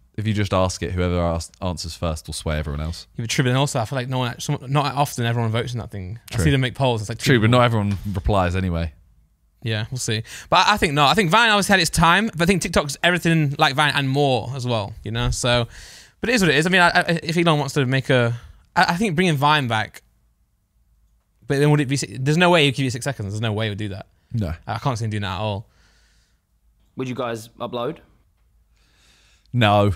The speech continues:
Speaker 2: Right, upload on
Speaker 1: I'm gonna
Speaker 2: TikTok.
Speaker 1: pretend I would, but I wouldn't, let's be honest.
Speaker 2: We'll, we'll probably upload. Everyone will upload the first, as soon as it opens, we'll,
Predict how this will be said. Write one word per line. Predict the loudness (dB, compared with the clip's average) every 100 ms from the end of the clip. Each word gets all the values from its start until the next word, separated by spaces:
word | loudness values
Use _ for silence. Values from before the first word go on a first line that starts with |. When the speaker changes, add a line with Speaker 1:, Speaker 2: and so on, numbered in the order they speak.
| -4
Speaker 2:
Right, | -4 -2
upload | 0
on | 2
Speaker 1:
I'm | 4
gonna |
Speaker 2:
TikTok. | 4 2
Speaker 1:
pretend | 2 2 2 4
I | 2
would, | 2 2 2
but | 2
I | 2 2
wouldn't, | 0 -2 -4 -6 -6
let's | -6 -6
be | -6
honest. | -6 -6 -4
Speaker 2:
We'll, | 2 2
we'll | 4 2
probably | 4 4
upload. | 4 4 4 2
Everyone | 2 4
will | 4
upload | 2
the | 0
first, | 2 2 2 -2
as | -8 -6
soon | 0 2
as | 2
it |
opens, | 0 -4
we'll, | -4